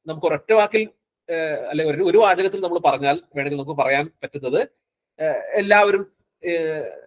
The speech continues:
തെറ്റ്, ഏഹ്, ചെയ്യാനുള്ള സാധ്യതയുണ്ട്, ഒരു ലാബിനകത്ത് തെറ്റ് വരാനുള്ള സാധ്യത വളരെ കൂടുതലാണ്. പക്ഷേ നമുക്കത് ലിമിറ്റ് ചെയ്യാം, നമുക്കത് പരമാവധി നമുക്ക് കുറച്ച് കൊണ്ടുവരാൻ സാധിക്കും എന്നുള്ളതാണ് അതിന്റെ, ഏഹ്, ജി എൽ പിയുടെ ഒരു അടിസ്ഥാനപരമായിട്ടുള്ള ഒരു ആശയം.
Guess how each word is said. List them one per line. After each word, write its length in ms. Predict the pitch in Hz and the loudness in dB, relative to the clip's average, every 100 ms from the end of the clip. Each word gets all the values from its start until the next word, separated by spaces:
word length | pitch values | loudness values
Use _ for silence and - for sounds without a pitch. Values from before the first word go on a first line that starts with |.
| - - | -20 -2
തെറ്റ്, 400 | 170 - 190 175 - _ _ | -2 2 2 2 -2 _ _
ഏഹ്, 500 | 160 143 139 135 123 87 73 - _ | -4 -2 0 -2 -4 -8 -14 -18 _
ചെയ്യാനുള്ള 340 | 156 156 147 139 | 0 2 2 0
സാധ്യതയുണ്ട്, 720 | 139 131 139 139 101 113 160 _ | 0 -2 0 0 -2 -6 -10 _
ഒരു 120 | 147 131 | -6 -2
ലാബിനകത്ത് 580 | 123 127 131 127 170 | 0 0 -2 -4 -4
തെറ്റ് 180 | 139 170 | -6 2
വരാനുള്ള 280 | 151 131 127 | 2 2 0
സാധ്യത 320 | 131 117 123 | -2 -4 -2
വളരെ 220 | 123 117 | 0 -2
കൂടുതലാണ്. 520 | - 113 117 104 107 - _ _ _ - | -2 -8 -6 -6 -6 -12 _ _ _ 2
പക്ഷേ 380 | 214 - 170 165 | 4 6 6 6
നമുക്കത് 320 | 160 151 160 | 2 2 2
ലിമിറ്റ് 340 | 165 190 208 | 0 -2 -4
ചെയ്യാം, 280 | 185 123 104 | -4 -4 -2
നമുക്കത് 500 | 143 143 156 156 156 | -4 2 4 4 2
പരമാവധി 600 | 143 139 151 170 196 165 | 2 2 2 2 2 2
നമുക്ക് 200 | 143 131 | 0 -4
കുറച്ച് 300 | 147 147 170 | -6 -4 2
കൊണ്ടുവരാൻ 360 | 165 139 131 127 | 2 2 0 -2
സാധിക്കും 400 | 127 120 120 123 | -4 -6 -8 -16
എന്നുള്ളതാണ് 340 | 117 113 110 | -10 -8 -8
അതിന്റെ, 340 | 110 113 135 - _ _ - | -10 -4 -2 -4 _ _ -10
ഏഹ്, 260 | 113 95 - 131 - | -8 -8 -10 -18 -10
ജി 60 | 131 | -8
എൽ 160 | 131 | -6
പിയുടെ 220 | 131 127 | -4 0
ഒരു 200 | 131 147 - _ _ 135 | 2 0 -2 _ _ -2
അടിസ്ഥാനപരമായിട്ടുള്ള 920 | 139 - 151 143 127 120 113 156 - _ _ _ _ - | 2 6 8 8 4 2 2 2 0 _ _ _ _ 2
ഒരു 140 | 170 170 | 6 8
ആശയം. 460 | 147 131 - 98 | 6 4 0 -4